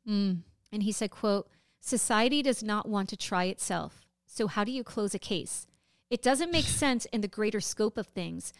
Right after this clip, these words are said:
Speaker 2: The whole country was explicitly and implicitly involved in this thing we call racism,
Speaker 1: Mm.
Speaker 2: which is really economic advantage and capitalism looking for cheap labor. And that
Speaker 1: Damn.
Speaker 2: has separated the haves and have-nots."
Speaker 1: Golly.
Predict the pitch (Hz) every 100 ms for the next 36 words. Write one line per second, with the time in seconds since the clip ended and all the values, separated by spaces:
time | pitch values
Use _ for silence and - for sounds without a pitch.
0 | _ - 233 302 381 - 285 262 247 208
1 | 190 - - - 254 - 311 302 277 220
2 | 202 190 - 254 - 262 220 202 202 190
3 | 202 196 214 202 180 185 - 202 214 208
4 | - 175 170 170 175 269 254 320 233 233
5 | 180 - 285 285 285 214 262 311 302 -
6 | 233 302 277 240 233 226 180 - 196 202
7 | 240 220 226 175 - 220 262 240 214 190
8 | 190 190 208 - 220 - - - 208 190
9 | 185 185 180 165 - - - 233 233 233
10 | 247 247 - 240 226 262 254 247 185 -
11 | 196 185 196 - - _ - 180 - 175
12 | 170 185 165 170 - - 302 285 240 202
13 | 214 262 320 359 381 349 254 185 151